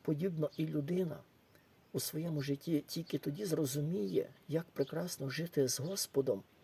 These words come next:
коли прозріють її духовні очі. Тому молімося, щоб наші очі, очі нашого серця, очі нашого ума були відкриті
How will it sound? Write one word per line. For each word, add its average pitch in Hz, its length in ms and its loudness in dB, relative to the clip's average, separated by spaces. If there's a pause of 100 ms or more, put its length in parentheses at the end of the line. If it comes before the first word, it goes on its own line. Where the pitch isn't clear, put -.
(680)
коли 151 280 4
прозріють 143 760 -2
її 139 120 2
духовні 135 560 -6
очі. 101 400 -10 (560)
Тому 131 240 -4
молімося, 147 640 -2
щоб - 360 2 (680)
наші 139 360 -2
очі, 127 580 -4 (640)
очі - 300 -2
нашого 110 400 -4
серця, 127 640 -4 (680)
очі 151 260 2
нашого 139 440 -4
ума 135 520 -2 (680)
були 131 240 6
відкриті 135 760 -4